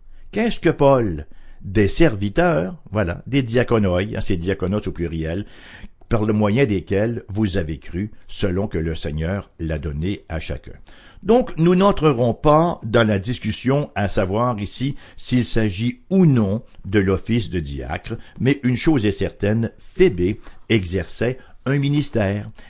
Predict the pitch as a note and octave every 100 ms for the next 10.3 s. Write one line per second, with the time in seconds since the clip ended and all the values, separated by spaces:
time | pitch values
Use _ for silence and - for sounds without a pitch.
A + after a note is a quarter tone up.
0 | - A2+ B2 C3+ A2 C3 - D#3+ A#2+ G#2
1 | D#3 C#3+ G#2 A#2 - - A#2+ G#2+ F#2+ C3+
2 | B2+ - G#2+ G2 B2+ - F#2+ E2 D2+ E2+
3 | C#3+ - - - - E3+ - C3 - G#3
4 | C4 F3+ - D#2+ - - - - F2 G2
5 | - G2 F#2 F#2+ A#2+ F2 D#2+ C#2 C2 E2+
6 | A#2+ E3 - - - A2+ C#3+ C#3+ - -
7 | F2+ D#2+ F#2 - C2+ - D#3+ A2+ F2+ D#3+
8 | - - - - D3 G3+ F3+ - G2 G2
9 | F#2 B2 E3+ E3+ A2 A2 A#2+ - B2+ A2
10 | G2+ F2+ E2+